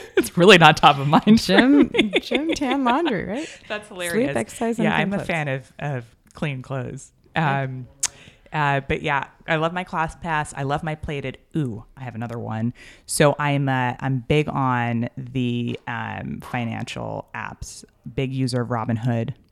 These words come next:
Speaker 1: Shout out. Big user of Betterment. Big user of Coinbase. Um, just for a little, you know, 'cause I wanna give myself a heart attack with some crypto every now and then. Um, but I, uh, it's just so important because it's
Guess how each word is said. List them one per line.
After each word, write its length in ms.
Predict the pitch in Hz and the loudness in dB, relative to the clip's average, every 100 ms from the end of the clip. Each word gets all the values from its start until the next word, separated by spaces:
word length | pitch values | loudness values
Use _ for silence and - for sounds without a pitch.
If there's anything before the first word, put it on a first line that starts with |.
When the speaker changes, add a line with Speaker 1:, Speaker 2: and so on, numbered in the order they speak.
| _ _ _ _ _ _ _ - | _ _ _ _ _ _ _ -16
Speaker 1:
Shout 320 | - - 113 | -8 -6 -6
out. 220 | 110 107 - - | -6 -8 -10 -4
Big 140 | 135 | -2
user 260 | 123 123 123 | 0 -2 -2
of 100 | 117 | -4
Betterment. 380 | 120 113 117 - _ | -4 -2 -2 -4 _
Big 140 | - 120 | -6 -4
user 260 | 120 117 113 | -4 -4 -8
of 160 | - _ - | -10 _ -20
Coinbase. 800 | - 135 127 117 117 120 - - _ - | -6 -2 0 -2 -6 -8 -14 -20 _ -10
Um, 480 | 120 110 113 110 113 _ | -8 -8 -8 -10 -14 _
just 200 | - - | -8 -6
for 80 | - | -2
a 40 | 131 | 0
little, 480 | 135 131 120 107 - | 2 2 2 0 -4
you 120 | 135 | -4
know, 260 | 107 92 113 | -2 -4 -8
'cause 140 | - 123 | -6 -2
I 80 | |
wanna 180 | 113 110 | -2 -2
give 120 | 110 | -2
myself 280 | 98 104 87 | -6 -6 -8
a 20 | |
heart 160 | 110 90 | -8 -10
attack 280 | - 101 - | -6 -6 -6
with 80 | - | -6
some 120 | 113 | -4
crypto 260 | 101 - 104 | -6 -6 -4
every 160 | 101 | -4
now 140 | 98 98 | -4 -4
and 80 | 104 | -2
then. 180 | 107 120 - - - - 190 208 | -4 -6 -12 -20 -20 -8 2 8
Um, 500 | 175 165 156 156 147 - - - | 10 10 6 0 -6 -14 -8 2
but 120 | 156 | 4
I, 640 | 156 160 165 156 151 151 - | 6 4 4 2 0 -4 -8
uh, 600 | - 151 143 135 131 123 _ | -4 -2 0 0 -2 -4 _
it's 220 | 151 143 - | -4 -4 -2
just 280 | 240 254 - | -2 0 2
so 160 | 196 | 2
important 500 | 175 - 139 135 135 | 2 0 -2 0 -4
because 760 | 127 123 - 127 123 120 117 - | -6 -8 -6 -2 0 0 -2 -6
it's 600 | 135 127 - - - - | -6 -6 -6 -12 -12 -14